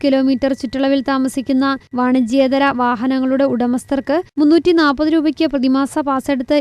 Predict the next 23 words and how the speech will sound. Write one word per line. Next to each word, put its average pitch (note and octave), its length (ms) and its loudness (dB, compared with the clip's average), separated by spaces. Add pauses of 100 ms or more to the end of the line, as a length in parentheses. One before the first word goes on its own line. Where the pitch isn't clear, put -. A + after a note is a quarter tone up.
(120)
ഈ C4 120 2
വഴി C#4 240 2
സഞ്ചരിക്കാം. B3 520 0 (200)
കാറ്, F#4 320 4 (100)
ജീപ്പ്, E4 400 2
മറ്റു D4 300 0
ചെറുവാഹനങ്ങൾക്ക് D4+ 840 2 (140)
ഒരു C4 160 2
വശത്തേക്ക് D4 560 -2
മുപ്പത്തിയഞ്ച് C#4 600 -2
രൂപയും C#4 300 2 (240)
ഇരുവശങ്ങളിലേക്കുമാണെങ്കിൽ E4+ 1120 2 (120)
അമ്പത്തിയഞ്ച് C#4+ 580 0
രൂപയും D4+ 380 2
നൽകണം. B3+ 340 0 (220)
മിനി C4 260 4
ബസിന് C#4+ 340 2
ഒരു B3+ 160 0
വശത്തേക്ക് C#4 440 -2
അറുപതും C4+ 340 0 (140)
ഇരുവശങ്ങളിലേക്കുമാണെങ്കിൽ C4+ 1000 -2 (100)
തൊണ്ണൂറ് B3+ 360 0
രൂപയുമാണ് C4 500 0